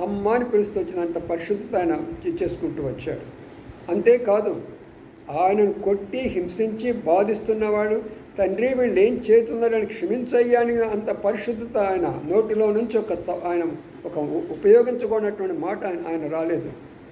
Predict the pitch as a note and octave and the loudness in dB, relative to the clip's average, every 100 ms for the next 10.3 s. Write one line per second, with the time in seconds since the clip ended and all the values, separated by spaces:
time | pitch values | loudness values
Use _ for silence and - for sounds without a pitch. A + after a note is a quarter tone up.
0 | - - - - - F3 G#3+ G#3 A#3 A#3+ | -20 -20 -20 -20 -10 -6 -2 2 2 0
1 | A#3 A3+ E3 C#3 G#2+ - - - - - | 0 2 4 0 -4 -14 -18 -20 -18 -18
2 | - - - - - - - E3 E3+ E3+ | -18 -20 -20 -20 -20 -16 -2 2 2 2
3 | D#3 B2+ - - E3 G3+ A3+ A3+ A3+ - | -2 -2 -10 -10 -2 2 2 4 2 2
4 | B3 A3 A3+ A#3 A3+ G#3 F#3 E3 F3 F#3+ | -2 0 2 2 4 4 2 4 4 4
5 | F3+ F3 D#3 - D3+ C#3 C#3 - - D#3+ | 4 4 2 0 -2 -4 -6 -14 -6 0
6 | F#3+ F#3+ F3 F#3 G3 G#3 B3 B3 - - | 2 2 0 0 2 2 2 0 -4 -4
7 | F#3 - F3 - - C3+ D3 C#3+ C#3 C#3 | -2 0 -2 -4 -6 -10 -8 -8 -6 -2
8 | D3+ C3 - - - - F#3+ F#3+ G3 G#3 | 0 0 -4 -12 -16 -4 0 0 4 4
9 | G#3+ G#3+ G#3+ F#3 F3 E3+ D#3+ D#3+ D3+ D#3+ | 4 2 0 0 0 0 0 -2 -4 -4
10 | D#3 D3+ B2+ | -4 -4 -4